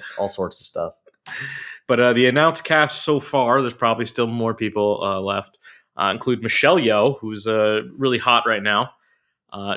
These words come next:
Speaker 2: Jamie Dornan, who was, uh, the star of Kenneth Branagh's last movie, the, uh, Belfast, and Tina Fey, which is, that's a, a weird trio right there.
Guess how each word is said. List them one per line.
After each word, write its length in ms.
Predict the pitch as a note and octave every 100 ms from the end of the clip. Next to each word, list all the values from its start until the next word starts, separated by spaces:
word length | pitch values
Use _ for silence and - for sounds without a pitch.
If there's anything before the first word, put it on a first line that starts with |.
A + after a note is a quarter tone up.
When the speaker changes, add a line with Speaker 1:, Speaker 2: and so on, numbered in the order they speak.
| A#2+
Speaker 2:
Jamie 440 | A2 C3+ F3 D#3
Dornan, 420 | B2 C#3 C3 A#2 A2
who 140 | G#2
was, 220 | G2+ G2
uh, 140 | G2+ F#2+
the 120 | G2
star 400 | - A#2+ A#2+ A2
of 100 | G2
Kenneth 260 | A2+ G#2+ -
Branagh's 420 | G#2+ G2+ F#2+ F#2+
last 380 | G2+ D3+ D3 -
movie, 260 | G#2 G2
the, 200 | F#2+ F#2+ G2
uh, 360 | - - D#2+
Belfast, 760 | F#2+ A#2 D3+ - F#2 - - - _ _ - _ _
and 120 | A#2+ -
Tina 220 | G#3+ A#3
Fey, 340 | A3 G3+ G#2 - _
which 160 | A#2+ B2
is, 120 | D3
that's 180 | D#3+ -
a, 280 | F3 E3+ -
a 100 | D#3
weird 400 | C#3+ D3+ D3 B2 - _ _
trio 300 | - D3+ A#2+
right 220 | G#2+ G2+
there. 300 | G#2+ G#2 -